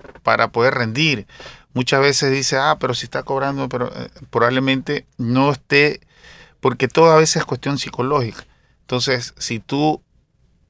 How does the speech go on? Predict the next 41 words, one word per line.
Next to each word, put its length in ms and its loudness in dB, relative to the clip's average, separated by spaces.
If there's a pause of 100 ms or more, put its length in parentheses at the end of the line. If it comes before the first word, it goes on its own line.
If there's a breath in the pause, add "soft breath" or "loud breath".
(240)
si 180 -2
se 200 2
llega 300 2
el 80 0
entrenador 640 -4
a, 320 -2 (120)
a 40 -4
meterse 640 0
dentro 520 0
del, 360 -4
del, 340 -6
del, 320 -6
del, 360 -2
de 100 -4
la 140 2
cabeza 500 2
del 100 -2
jugador, 380 2 (460 loud breath)
va 60 2
a 40 2
tener 240 0
mucha-, 460 -2
muchas 320 -4
cosas 280 -4
buenas 400 -2
de, 180 -10
del 220 -8
mismo 280 -6
jugador. 320 -12
Entonces, 380 -8
eso 280 0
pasó 280 -4
ese 200 -8
año. 140 -16 (300)
Entonces, 360 -6 (400 loud breath)
porque 640 2 (560 loud breath)
si, 880 -2
si 200 -8
mal 260 0
no 100 2
recuerdas, 720 0